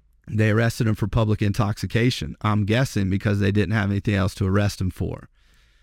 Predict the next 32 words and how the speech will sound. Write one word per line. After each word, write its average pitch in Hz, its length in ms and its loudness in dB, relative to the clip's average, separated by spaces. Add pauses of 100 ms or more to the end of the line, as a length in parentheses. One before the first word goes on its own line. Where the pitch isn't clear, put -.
(600)
Well, 107 160 2
that 123 160 2
ain't 110 180 0
right, 104 300 0 (300)
because 113 360 2
the 107 80 2
next 123 420 0
day 120 400 2
he 113 160 2
went 110 220 0
to 95 60 -4
court 139 460 -2 (500)
and 101 560 2 (180)
pled 113 280 2
guilty 123 360 2
to 92 80 0
public 104 340 0
intoxication 104 920 0
the 95 80 2
next 117 260 0
morning. 123 400 0 (540)
So - 100 -4
I 123 120 2
get 139 180 2
this - 160 -2
officer 120 340 0
on 104 120 4
the 101 40 0
stand, 101 300 2
and 101 80 4
I'm 101 140 4
like, 95 240 0